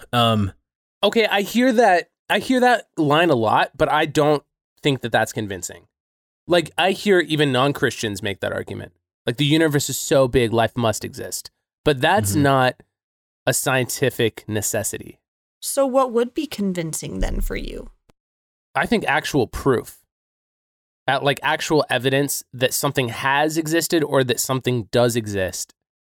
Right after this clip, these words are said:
Speaker 2: of organic life outside of Earth's ecosystem.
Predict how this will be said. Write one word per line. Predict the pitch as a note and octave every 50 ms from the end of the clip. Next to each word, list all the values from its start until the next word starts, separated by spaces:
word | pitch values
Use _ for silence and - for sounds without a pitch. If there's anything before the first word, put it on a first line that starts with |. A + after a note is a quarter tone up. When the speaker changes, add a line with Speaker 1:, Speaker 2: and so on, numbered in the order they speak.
| _
Speaker 2:
of | B2+ B2 A2+
organic | B2+ A#2+ G#2 A#2 A#2 A2 G#2 -
life | - G#2+ G2 F#2 -
outside | - G#2+ - - - G#2 F2+ F2+ F2+
of | - - F2+ F2 F2 - - - _ _ _ _ _ _ _ _ _ _
Earth's | G2+ G2 F#2+ G2 - - - - - - - -
ecosystem. | G#2+ G#2 - - F2+ - - - - - G2+ F#2+